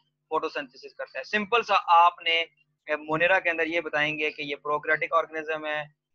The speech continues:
इनके अंदर सारे के सारे प्रोकैरियोटिक होते हैं, यूनिसेलुलर हैं, कुछ क्लस्टर, चेन्स और कॉलोनीज में रहते हैं। दो किस्म के ऑर्गेनिज्म पाए जाते हैं, बैक्टीरिया ये हेटरोट्रॉफ है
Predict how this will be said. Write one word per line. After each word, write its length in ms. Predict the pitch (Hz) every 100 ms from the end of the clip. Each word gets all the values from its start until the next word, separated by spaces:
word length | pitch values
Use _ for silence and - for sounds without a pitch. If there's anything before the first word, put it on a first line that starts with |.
| _
इनके 160 | 147 151
अंदर 140 | 147
सारे 280 | - 143 156
के 60 | 156
सारे 200 | 147 151
प्रोकैरियोटिक 540 | 156 156 160 151 156
होते 240 | 147 147
हैं, 220 | 147 143 - _ _ -
यूनिसेलुलर 600 | 160 175 175 170 165 160
हैं, 260 | 160 151 - _ _ _ _ _
कुछ 140 | 175
क्लस्टर, 500 | - 160 151 - 165
चेन्स 400 | 151 156 156 156
और 80 | 151
कॉलोनीज 400 | 147 151 160 165
में 100 | 170 156 156
रहते 220 | 156 156
हैं। 160 | 151 151
दो 160 | 185
किस्म 220 | 185 180
के 120 | 175 165
ऑर्गेनिज्म 260 | 151 156
पाए 160 | 151 147
जाते 160 | 147
हैं, 40 | 147
बैक्टीरिया 360 | 139 147 151 165
ये 180 | 160 151
हेटरोट्रॉफ 540 | 143 170 170 175 170
है 120 | 165